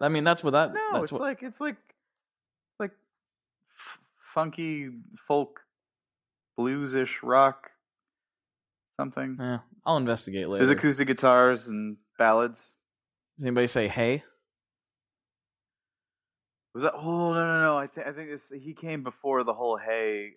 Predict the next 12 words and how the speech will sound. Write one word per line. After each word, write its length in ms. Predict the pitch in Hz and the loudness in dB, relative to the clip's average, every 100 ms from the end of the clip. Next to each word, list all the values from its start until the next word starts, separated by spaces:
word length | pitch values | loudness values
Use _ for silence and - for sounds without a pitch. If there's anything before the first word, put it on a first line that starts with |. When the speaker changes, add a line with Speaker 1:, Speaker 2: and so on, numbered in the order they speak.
| - | -8
Speaker 2:
Ho" 320 | 110 110 104 92 | -4 -4 -6 -8
craze. 540 | - 101 90 85 - _ _ _ - | -6 -6 -6 -10 -16 _ _ _ -2
Speaker 1:
Oh, 160 | 107 | 0
okay. 160 | 98 - | 0 2
Speaker 2:
Um, 560 | 101 95 92 87 87 87 _ _ _ _ _ _ _ _ _ _ _ _ - | 4 6 4 -2 -12 -20 _ _ _ _ _ _ _ _ _ _ _ _ -8
started. 360 | 107 101 95 | -6 -4 -6
Not 260 | 123 156 160 | -4 -4 -2
that 120 | 139 | -2
I 100 | 117 | -2
have 300 | 113 120 117 | -2 -6 -8
his 180 | 113 101 | -10 -16
record 540 | 110 113 107 104 98 | -8 -8 -6 -8 -10